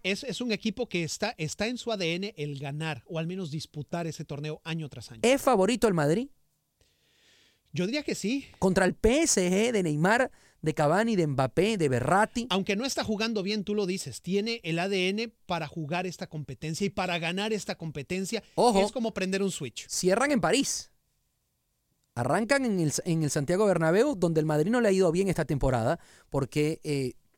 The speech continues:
Speaker 2: en, en el partido, digamos, de Champions que más se le complicó, el Tottenham le empató uno a uno.
Speaker 1: Sí.
Speaker 2: Y después cuando fueron a Inglaterra, a Londres, el Tottenham lo, Tottenham lo despachó.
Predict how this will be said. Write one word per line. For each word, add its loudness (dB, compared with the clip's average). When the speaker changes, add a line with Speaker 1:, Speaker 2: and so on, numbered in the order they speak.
Speaker 2:
en, -2
en -4
el -2
partido, 2
digamos, 0
de 2
Champions -2
que -4
más -4
se -2
le -2
complicó, -2
el -2
Tottenham 0
le 0
empató -2
uno 0
a 2
uno. 2
Speaker 1:
Sí. -6
Speaker 2:
Y -2
después 0
cuando 0
fueron -2
a -2
Inglaterra, 2
a 0
Londres, 2
el 0
Tottenham 2
lo, 4
Tottenham 0
lo 4
despachó. 2